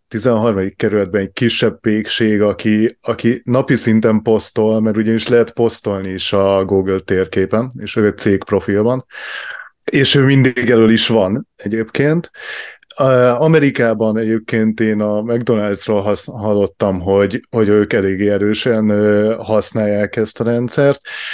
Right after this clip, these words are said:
Viszont, hogyha itt megnézzük mondjuk Magyarországon egy nagyobb bol-, bolthálózatot, én úgy látom, hogy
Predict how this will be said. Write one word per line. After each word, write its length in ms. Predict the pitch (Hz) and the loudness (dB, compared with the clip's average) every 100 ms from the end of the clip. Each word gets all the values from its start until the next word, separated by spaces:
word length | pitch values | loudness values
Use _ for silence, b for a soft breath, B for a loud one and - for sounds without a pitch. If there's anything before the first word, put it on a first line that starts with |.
| B B B | B B B
Viszont, 360 | 135 - 175 | -2 2 2
hogyha 200 | 139 123 | 2 0
itt 140 | 123 113 | -2 0
megnézzük 480 | 143 160 135 107 113 | -2 2 0 0 -2
mondjuk 280 | 110 107 | -2 -2
Magyarországon 720 | - 110 110 104 101 107 104 | -2 0 2 2 0 -2 0
egy 100 | 107 | 0
nagyobb 340 | 104 120 113 87 | 2 2 2 0
bol-, 400 | 107 101 104 - | -4 -2 -2 -4
bolthálózatot, 1200 | 104 107 101 104 107 110 110 110 117 120 117 117 | 0 2 0 -2 -2 0 0 0 0 2 2 2
én 180 | 107 107 | -2 0
úgy 160 | 113 110 | -2 0
látom, 420 | 104 101 104 95 | 0 -2 -6 -4
hogy 380 | 104 95 117 | -2 0 -2